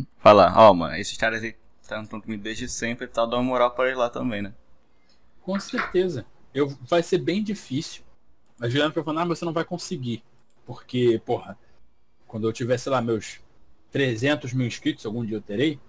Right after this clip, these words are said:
Speaker 2: porra, va-, vou ter, vou receber com uns trezentos convites por dia. Mano, nem que eu agende por um, por quatro anos entrevista, mas eu vou pra todo mundo.
Speaker 1: É,
Speaker 2: Tá
Speaker 1: mano.
Speaker 2: ligado?
Speaker 1: É, é verdade. É, isso aí tá certo, mano, tá certo.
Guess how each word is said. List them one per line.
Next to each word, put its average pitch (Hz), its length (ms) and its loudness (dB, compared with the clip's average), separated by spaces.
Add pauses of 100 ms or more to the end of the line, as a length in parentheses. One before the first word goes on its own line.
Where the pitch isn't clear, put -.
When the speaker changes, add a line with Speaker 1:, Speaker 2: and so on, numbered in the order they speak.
(480)
Speaker 2:
porra, 120 240 0
va-, 101 260 0
vou 113 140 -2
ter, 120 240 -2
vou 98 80 -10
receber 127 240 -2
com 135 80 -8
uns - 160 -6
trezentos 139 540 0
convites 160 340 0
por 180 240 0
dia. 127 340 0 (560)
Mano, 156 400 -4
nem 156 220 0
que 202 80 -6
eu 214 100 2
agende 175 360 0
por 180 140 -4
um, 147 140 -4
por 147 260 -6
quatro 196 380 0
anos 151 520 0 (240)
entrevista, 127 720 -2
mas 170 100 -2
eu 156 100 0
vou 160 180 -2
pra - 260 -10
todo 254 400 2
mundo. 170 320 -4 (800)
Speaker 1:
É, 131 160 2
Speaker 2:
Tá 110 60 0
Speaker 1:
mano. 98 200 -6
Speaker 2:
ligado? 104 300 -2 (200)
Speaker 1:
É, 98 200 -10
é 90 40 -16
verdade. 98 580 -10 (120)
É, - 160 -20
isso - 180 -16
aí 98 60 -12
tá - 200 -16
certo, 92 340 -10
mano, 92 160 -16
tá 92 100 -12
certo. - 440 -18